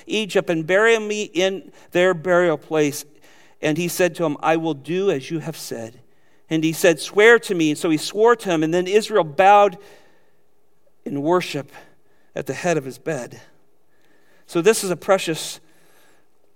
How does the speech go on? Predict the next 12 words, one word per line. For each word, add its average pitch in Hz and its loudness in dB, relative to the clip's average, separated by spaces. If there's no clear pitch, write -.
point 185 -2
right 143 -6
here. 147 -6
Seventeen 185 0
years 170 0
have 147 -14
passed. 165 0
The 151 -10
famine's 170 -4
maybe 165 0
been 160 -2
forgotten. 165 -2